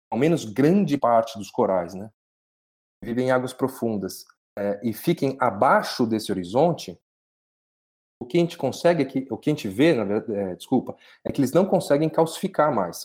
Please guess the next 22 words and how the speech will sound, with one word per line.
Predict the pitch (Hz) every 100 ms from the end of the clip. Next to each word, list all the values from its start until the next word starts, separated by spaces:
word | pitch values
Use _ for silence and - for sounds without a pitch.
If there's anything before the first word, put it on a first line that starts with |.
| -
Ou | 185 247
se | - 165
calcificam, | - 117 - 107 - 220 - 107 -
eles | 135 135
perdem, | - 156 190 196 208 - _ _ _ _
é, | 120 120 147
energia | 170 147 117 160 180
pra | - 151 143
outras | 170 240 - 190
demandas | 156 160 156 165 -
fisiológicas, | 165 185 170 151 139 - -
como, | 123 113
por | 123
exemplo, | 113 127 151 160 _
reprodução. | 135 131 147 - 131 127 - _ _ _ _ _ _
Ou | 208 220
ainda, | 135 160 208 117 95
né, | 107 143
o |
pior | 143 120 139 175
das | 139
hipóteses, | 113 - 165 180 180 95 -